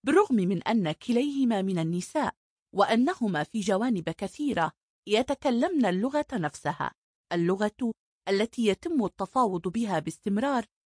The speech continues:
على الألفة والانغلاق والقوة والتفوق. إن تحسين وسائل التواصل والتفاهم بين الأم وابنتها تماماً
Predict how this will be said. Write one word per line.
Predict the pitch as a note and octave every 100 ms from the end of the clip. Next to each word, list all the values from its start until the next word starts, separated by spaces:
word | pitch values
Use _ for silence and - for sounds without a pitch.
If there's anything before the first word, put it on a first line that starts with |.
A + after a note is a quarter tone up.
| -
على | E3 F3 D#3+
الألفة | D#3+ B3 D4+ - A#3+ - A3 - _ _
والانغلاق | F3 F3 F#3+ F#3+ E3+ F#3 A3 C4+ - G#3+ F3+ _ _ -
والقوة | G3+ F#3+ - D#4 F#3 -
والتفوق. | E3+ F3 A#3+ - C#4+ D#3+ C#3 - - _ _ -
إن | D#4+ D4+
تحسين | C#4+ - - G4+ C#4
وسائل | E3+ E3 - - E3+
التواصل | E3+ - F#3+ G#3 C4 - A3 E3
والتفاهم | D#3+ - G3 - D4+ A#3 G#3+ F#3+ _ _ -
بين | G#3 B3 A3
الأم | - E4 E4 A3
وابنتها | F3+ F3+ G3+ C#4+ C#4+ B3
تماماً | B3+ A#3 E3 C#3+ C3 A2+